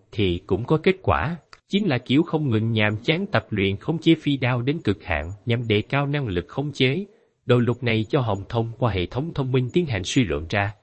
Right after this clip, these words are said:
bước sau khó hơn bước trước, nền tảng dẫn nhị thức thì khác hẳn. Đây thật ra là dấu hiệu ban đầu của một thế lực cổ trong vũ trụ khi kiến tạo di tích văn minh cổ này. Trong đó việc khống chế chiêu số của tinh thần niệm sư là nền tảng của phương pháp tu luyện,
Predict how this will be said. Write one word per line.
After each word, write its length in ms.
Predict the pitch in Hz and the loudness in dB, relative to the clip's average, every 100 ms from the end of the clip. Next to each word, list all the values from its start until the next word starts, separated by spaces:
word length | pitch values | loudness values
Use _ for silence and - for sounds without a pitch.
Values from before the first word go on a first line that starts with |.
| _ - | _ 0
bước 180 | 196 - | 0 2
sau 200 | - - | 0 0
khó 180 | 160 | -2
hơn 240 | 151 143 139 | 0 2 2
bước 120 | 175 | 0
trước, 280 | - 208 214 _ _ - | 2 0 0 _ _ 0
nền 220 | 117 117 | 2 2
tảng 200 | 104 113 | 0 2
dẫn 200 | 107 127 | 0 0
nhị 180 | 98 90 | 0 2
thức 220 | 202 220 - _ | 2 0 -6 _
thì 160 | - 101 | 0 2
khác 240 | 175 170 | 2 0
hẳn. 180 | 90 82 160 _ _ _ | -2 -4 -10 _ _ _
Đây 180 | 156 175 170 | 2 4 4
thật 180 | 123 | 0
ra 280 | 147 143 143 | 0 0 0
là 160 | 120 113 | 2 2
dấu 260 | 123 175 | 2 2
hiệu 200 | 139 107 123 | 4 2 2
ban 180 | 147 135 | 0 2
đầu 240 | 104 113 - | 0 0 -2
của 100 | 175 | 0
một 220 | 110 - | 0 0
thế 100 | 156 | 0
lực 240 | 127 107 | 0 -2
cổ 280 | - 98 127 160 | 0 0 0 -2
trong 140 | 120 | -2
vũ 180 | 117 139 - | 0 -2 0
trụ 280 | 92 95 - _ _ | 0 -2 -6 _ _
khi 160 | - 151 | 0 2
kiến 240 | 156 180 | 2 -2
tạo 200 | 185 202 | 0 0
di 140 | 117 139 | 0 0
tích 220 | 185 - | 0 0
văn 180 | 135 120 | -4 0
minh 140 | 120 - | -2 0
cổ 200 | 87 113 | -2 0
này. 320 | 90 76 - - - _ _ _ - | -2 -4 -6 -18 -20 _ _ _ -2
Trong 180 | 117 | 0
đó 240 | 107 110 165 - | 0 0 0 0
việc 140 | 98 | 0
khống 180 | - 139 | -2 -2
chế 280 | 135 135 170 | 2 2 2
chiêu 160 | 143 127 | 2 2
số 240 | - 131 170 | 2 0 0
của 80 | 147 | 0
tinh 180 | 147 113 | 0 -2
thần 260 | 107 95 | -4 -2
niệm 160 | 95 87 | -2 -2
sư 300 | - 123 113 107 _ _ | 0 2 2 -2 _ _
là 140 | 117 | -2
nền 240 | 123 123 127 | 0 0 -2
tảng 300 | 113 117 170 | -2 -4 -2
của 120 | 175 | -2
phương 200 | - 143 | 0 0
pháp 300 | - 175 - | 0 -4 0
tu 140 | 147 | 0
luyện, 220 | 120 82 | 2 0